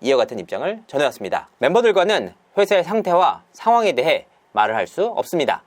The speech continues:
아티스트가 최상의 퍼포먼스를 내기 위해서는 외적인 스트레스 요소를 줄여줘야 합니다. 저희 팀의 역할은 아티스트의 테크닉과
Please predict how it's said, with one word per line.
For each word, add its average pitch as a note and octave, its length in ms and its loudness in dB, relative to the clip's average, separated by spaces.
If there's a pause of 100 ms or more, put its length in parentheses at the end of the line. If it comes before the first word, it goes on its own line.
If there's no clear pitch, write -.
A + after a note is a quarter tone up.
아티스트가 C#3+ 840 0
최상의 A3 380 0
퍼포먼스를 A3 560 0
내기 F3 220 0
위해서는 C3 540 -2
외적인 C#3+ 420 0
스트레스 - 400 -4
요소를 C#3 400 -2 (200)
줄여줘야 C3+ 380 2
합니다. F2+ 360 -8
저희 G#3+ 220 2
팀의 A#3 220 2
역할은 E3+ 440 0 (240)
아티스트의 D3 640 0
테크닉과 G3 640 -4